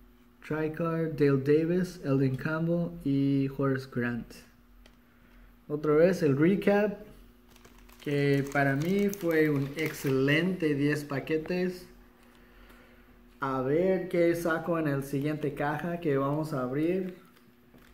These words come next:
Pero ni espero que vamos a sacar tantos cartas buenos en el, en la caja completo,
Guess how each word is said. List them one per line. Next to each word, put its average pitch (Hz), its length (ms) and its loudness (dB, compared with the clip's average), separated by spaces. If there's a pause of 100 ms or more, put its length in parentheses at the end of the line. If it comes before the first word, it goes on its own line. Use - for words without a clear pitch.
(440)
Pero 135 960 2
ni 151 440 0
espero 185 540 0
que 185 140 0
vamos 180 320 0
a 170 60 0
sacar 160 480 -2
tantos 160 360 -4
cartas 156 420 -2
buenos 139 340 -4
en 131 100 -2
el, 123 240 -4
en 135 100 -2
la 127 180 -4
caja 139 400 -4
completo, 127 840 -4